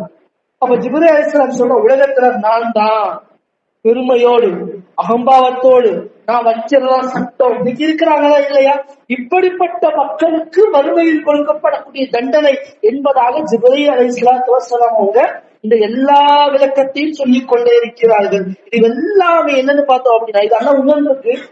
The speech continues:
அனாதைகளோட சொத்துக்களை சாப்பிட்டவர்கள், மிகப்பெரிய பந்து சைஸ்ல க-, நெ-, நரகத்துடைய நெருப்பு கங்கு செய்யப்பட்டு,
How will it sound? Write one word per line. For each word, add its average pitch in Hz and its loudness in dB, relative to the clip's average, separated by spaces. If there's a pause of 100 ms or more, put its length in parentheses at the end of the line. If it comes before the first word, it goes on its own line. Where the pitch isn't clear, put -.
(120)
அனாதைகளோட 330 0
சொத்துக்களை 294 -4
சாப்பிட்டவர்கள், 240 -2 (600)
மிகப்பெரிய 285 0 (480)
பந்து 359 0
சைஸ்ல 294 -2
க-, 240 -2 (160)
நெ-, 240 0
நரகத்துடைய 277 -2
நெருப்பு 320 -4
கங்கு 294 0
செய்யப்பட்டு, 247 -2